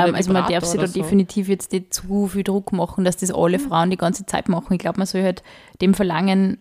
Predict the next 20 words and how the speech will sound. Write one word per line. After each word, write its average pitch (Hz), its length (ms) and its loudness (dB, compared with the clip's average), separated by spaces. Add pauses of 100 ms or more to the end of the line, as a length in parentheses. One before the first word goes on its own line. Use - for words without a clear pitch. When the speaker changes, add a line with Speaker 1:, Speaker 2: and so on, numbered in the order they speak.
(120)
Speaker 2:
nachgehen 196 640 2
dürfen, 208 340 2
wenn 185 120 4
man 180 320 2
Lust 202 340 0
drauf 175 160 0
verspürt. - 440 0
Und 196 100 4
es 185 120 -2
hat 185 140 0 (180)
definitiv 202 800 0 (460)
gute 196 720 4
Effekte - 560 -2
auf 175 100 4
den 196 120 2
Körper, 190 540 2
auf 175 140 0
die 185 140 -10
Psyche, 180 640 -4
weil 180 320 2